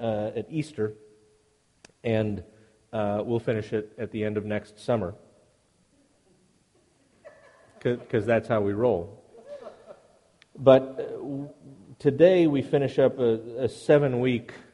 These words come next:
kind of sub-series on human sexuality. Uh, and the reason for that, uh,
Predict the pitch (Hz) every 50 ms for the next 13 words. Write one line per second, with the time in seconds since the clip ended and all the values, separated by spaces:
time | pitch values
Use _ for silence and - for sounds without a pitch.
0 | _ _ - 117 107 98 - - - 123 113 107 107 - - 123 104 101 98 92
1 | 95 92 95 - - - 107 98 95 98 95 95 95 95 98 - _ _ 127 113
2 | 110 98 - - 120 104 101 - - 98 98 101 101 98 92 87 80 78 - _
3 | _ _ _ _ _ _ _ _ _ _ _ - 92 90 90 90 87 - 156 175
4 | 196 202 180 139 135 117 107 - 101 90 90 90 98 117 - - - 123